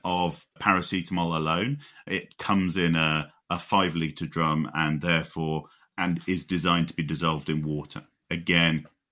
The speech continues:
doesn't come into that suitable product in my mind.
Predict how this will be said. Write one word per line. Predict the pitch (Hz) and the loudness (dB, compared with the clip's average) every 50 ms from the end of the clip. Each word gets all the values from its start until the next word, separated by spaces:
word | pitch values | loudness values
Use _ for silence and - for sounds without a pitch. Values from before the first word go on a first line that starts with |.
| _ _ _ | _ _ _
doesn't | - 104 92 85 95 95 - - | -2 -2 0 0 0 -2 -4 -4
come | - 90 82 78 | -2 0 0 0
into | 76 76 73 73 - 82 71 | 0 0 -2 -4 -6 -4 -2
that | 73 73 71 - - | 0 -2 -2 -2 -4
suitable | - - - 92 85 76 - - - 78 78 76 73 71 - - - _ _ _ | -6 -4 -2 -2 -2 -2 -4 -8 -10 -8 -8 -8 -8 -10 -14 -20 -20 _ _ _
product | - 143 135 101 78 73 73 - - - - - | 0 0 2 2 2 -2 -2 -4 -8 -16 -8 -4
in | 82 80 76 76 | -2 0 0 0
my | 73 71 71 69 | 0 -2 -2 -4
mind. | 65 62 64 64 - - - | -6 -8 -10 -12 -14 -18 -20